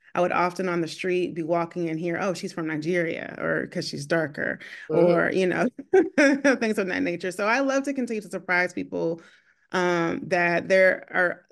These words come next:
Speaker 1: those of us out here. Um, not only, um, you know, am I a Black American, um,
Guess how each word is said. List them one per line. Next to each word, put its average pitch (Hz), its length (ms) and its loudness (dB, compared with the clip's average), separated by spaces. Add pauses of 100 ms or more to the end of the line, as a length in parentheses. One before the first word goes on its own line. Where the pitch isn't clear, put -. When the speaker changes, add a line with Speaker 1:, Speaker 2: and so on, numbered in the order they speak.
Speaker 1:
those 196 260 0
of 196 100 -4
us 180 120 -2
out 175 280 -6
here. 170 540 -4 (340)
Um, 170 500 -2
not 180 160 -2
only, 185 800 -2
um, 170 720 -4
you 196 140 -2
know, 180 120 -2
am 175 140 -4
I 170 200 -4
a 165 40 -4
Black 170 280 -6
American, 165 1120 -4
um, 160 720 -4